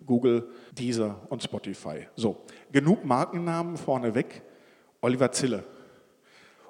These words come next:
unter dem Hashtag Weltentdecker widmet sich die Leipziger Buchmesse dieses Jahr der Leseförderung.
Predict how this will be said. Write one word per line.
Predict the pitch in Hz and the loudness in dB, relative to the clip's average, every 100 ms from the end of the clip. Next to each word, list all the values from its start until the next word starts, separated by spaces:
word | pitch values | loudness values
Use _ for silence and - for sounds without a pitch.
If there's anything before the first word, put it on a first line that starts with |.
| _ _ _ | _ _ _
unter | 143 170 156 131 | -2 -2 -2 -2
dem | 127 127 123 117 | 0 -2 -2 -4
Hashtag | 147 156 - 143 110 | -4 -4 -2 -4 -2
Weltentdecker | 113 165 233 - 117 104 107 104 110 101 | -2 -2 -4 -8 -10 -6 -6 -6 -6 -2
widmet | 131 147 127 | -4 -4 -8
sich | 127 | -6
die | - | -4
Leipziger | 123 123 120 139 | -2 -2 -2 -4
Buchmesse | 107 135 139 131 120 120 | -2 -4 -4 -6 -4 -4
dieses | 120 123 117 | -4 -4 -4
Jahr | 120 117 | -2 -2
der | 120 | -2
Leseförderung. | 110 113 127 117 - 113 101 101 98 101 101 101 | -2 -2 -2 -4 -4 -4 -4 -4 -6 -8 -8 -12